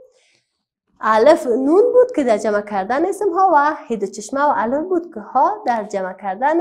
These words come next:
اسم ها و کلمه ها به کار می‌رفت. دوستان عزیز، از شما می‌خوایم که در کتابچه‌هایتان پنج دانه کلمه که توسط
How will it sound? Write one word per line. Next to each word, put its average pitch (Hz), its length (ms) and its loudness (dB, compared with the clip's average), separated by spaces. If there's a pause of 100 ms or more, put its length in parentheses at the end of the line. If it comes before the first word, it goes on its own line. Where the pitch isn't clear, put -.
(240)
اسم 233 280 -10
ها 247 280 -4
و 311 80 0 (100)
کلمه 190 340 -4 (140)
ها 349 280 2 (400)
به 208 180 2
کار 196 220 0
می‌رفت. 190 340 -4 (240)
دوستان 339 480 2
عزیز، 185 180 -2
از 214 220 -6
شما 254 360 2
می‌خوایم 240 520 -4
که 302 400 -8 (200)
در 208 80 -8
کتابچه‌هایتان 254 960 -4 (960)
پنج 403 540 6
دانه 254 220 0
کلمه 240 520 -2
که 330 100 -6
توسط 214 840 0